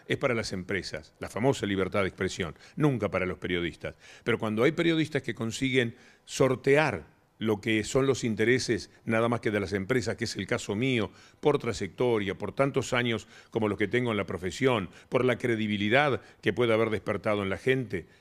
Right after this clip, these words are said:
cuando aparecen periodistas así pueden convertirse en algo muy molesto para una democracia en debacle, para una libertad de expresión que se ha terminado. Aquí queda libertad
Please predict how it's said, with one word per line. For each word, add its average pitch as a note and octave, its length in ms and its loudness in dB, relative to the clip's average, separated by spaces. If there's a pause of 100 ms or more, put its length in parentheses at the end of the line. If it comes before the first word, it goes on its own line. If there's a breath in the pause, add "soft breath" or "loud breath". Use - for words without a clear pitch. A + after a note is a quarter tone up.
(200 soft breath)
cuando G#2 440 0
aparecen C3 540 2
periodistas B2 520 0
así B2 220 -4
pueden A2 260 -2
convertirse G2+ 540 -4
en G#2 80 -4
algo G2+ 180 -2
muy B2+ 160 -2
molesto A#2 540 -2 (280 loud breath)
para G2+ 200 4
una A#2 160 2
democracia G2+ 760 0
en C#3 200 0
debacle, A2+ 580 2 (220 loud breath)
para G#2 160 2
una A2 160 2
libertad G2 540 2 (220 loud breath)
de G#2 120 0
expresión A2 680 0 (180 soft breath)
que A2 120 2
se A2 160 2
ha A2 80 2
terminado. F#2 480 -2
Aquí C3+ 180 -6
queda D#3+ 220 4
libertad C#3+ 500 2